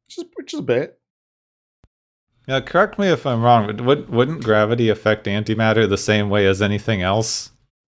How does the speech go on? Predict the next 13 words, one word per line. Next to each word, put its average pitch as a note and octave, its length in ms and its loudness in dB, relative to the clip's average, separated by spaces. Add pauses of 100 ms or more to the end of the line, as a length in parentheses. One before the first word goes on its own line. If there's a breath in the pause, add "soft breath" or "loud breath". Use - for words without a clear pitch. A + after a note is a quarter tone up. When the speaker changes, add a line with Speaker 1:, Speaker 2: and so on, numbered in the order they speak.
(920)
Speaker 1:
That's F#4+ 320 0
actually G#4+ 240 2
an C4 80 2
open E4+ 240 2
question. - 460 -4
Speaker 2:
Huh. D3+ 180 -6 (680)
Speaker 1:
We G2+ 40 -6
don't G#2+ 40 0
Speaker 2:
Interesting. - 380 -4
Speaker 1:
know. - 480 -10
<laughs> - 260 -16 (640 loud breath)
Uh, D3+ 340 4
it's, - 360 0